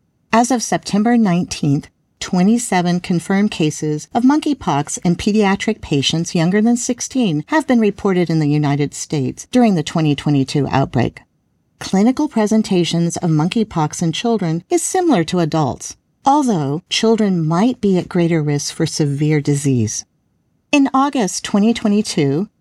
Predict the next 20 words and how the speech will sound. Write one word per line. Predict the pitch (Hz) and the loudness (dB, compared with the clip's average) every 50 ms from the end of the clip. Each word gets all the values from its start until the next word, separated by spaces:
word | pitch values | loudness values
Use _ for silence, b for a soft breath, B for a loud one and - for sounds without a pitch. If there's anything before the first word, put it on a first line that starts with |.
| _ _ | _ _
the | - 247 | -2 -2
Florida | - - 285 262 262 269 294 311 320 330 339 - | -2 -2 0 0 2 2 0 0 -2 -2 -4 -4
Department | - 233 233 - - 202 185 - 202 208 226 | -4 -4 -4 -2 -2 -2 0 2 2 2 2
of | 240 - | 0 -2
Health | - - 151 139 143 156 - - _ - | -4 -4 -4 -4 -4 -6 -10 -14 _ -2
was | 247 247 247 | 0 2 2
notified | 240 233 233 240 262 262 - - 220 180 156 160 160 - - | 2 2 2 2 0 -2 -2 -2 -2 0 0 0 -2 -2 -2
of | 175 170 | -2 -2
a | 165 | -2
suspected | - - - 185 - - - - - 220 226 233 - 294 - - | -2 -4 -4 -6 -6 -6 -6 -2 -2 -2 -2 -2 -4 -6 -6 -8
case | - - 214 196 185 - | -4 -2 0 0 0 0
of | 196 180 - | -4 -4 -2
monkeypox | - 165 180 - 190 185 - - - 117 135 143 - - - _ | -2 -2 -2 -2 -4 -6 -4 -6 -6 -6 -6 -8 -10 -16 -8 _
in | - 302 | 0 2
an | 302 285 262 | 4 2 2
infant | - 277 277 294 - - 214 - 160 | 2 2 0 0 0 -2 -2 -2 0
younger | 160 165 170 185 190 190 | 0 2 2 2 2 2
than | 180 190 185 | 2 0 0
two | 175 - - 190 180 | -2 -2 -2 0 2
months. | 175 160 147 120 123 - - - - | 2 2 2 2 0 -2 -4 -8 -10